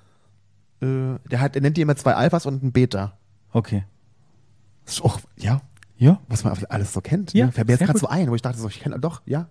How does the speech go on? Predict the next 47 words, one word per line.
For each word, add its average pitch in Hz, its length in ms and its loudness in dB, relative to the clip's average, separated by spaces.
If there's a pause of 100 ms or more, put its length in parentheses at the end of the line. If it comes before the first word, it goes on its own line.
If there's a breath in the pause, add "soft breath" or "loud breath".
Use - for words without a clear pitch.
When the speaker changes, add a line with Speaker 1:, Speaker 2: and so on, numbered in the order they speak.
(460 soft breath)
Speaker 1:
Zwei 131 160 0
Alphas 143 260 -2
und 156 160 -4
ein 156 40 -2
Beta. 127 440 -4
Speaker 2:
Alternative 160 760 2
Beziehungsformen. 147 800 -2
Speaker 1:
Ja, 143 260 10
Speaker 2:
Ist - 80 2
auch - 40 -6
ganz 165 120 8
Speaker 1:
und 180 80 10
die 160 60 10
Speaker 2:
schön. 147 60 6
Speaker 1:
sind 165 140 8
glücklich. 185 340 8
Ich 120 220 6
freu 127 180 6
mich 175 120 6
ja 160 80 8
für, 151 100 6
ich 127 160 2
freu 247 160 2
mich 226 140 0
für 147 80 6
jeden 156 180 2
Menschen, 147 240 0
der 123 60 6
glücklich 147 240 8
ist. 127 100 4
Und 127 80 8
wenn 123 120 6
die 127 100 8
können 135 180 6
für 131 120 6
mich 131 80 8
jetzt 131 140 4
so 120 100 6
zehn 156 280 4
in 123 60 2
der 110 80 6
Beziehung 110 300 2
sein, 107 140 4
wenn 107 120 2
sie 107 120 0
sich 107 120 -2
freuen. 107 680 -2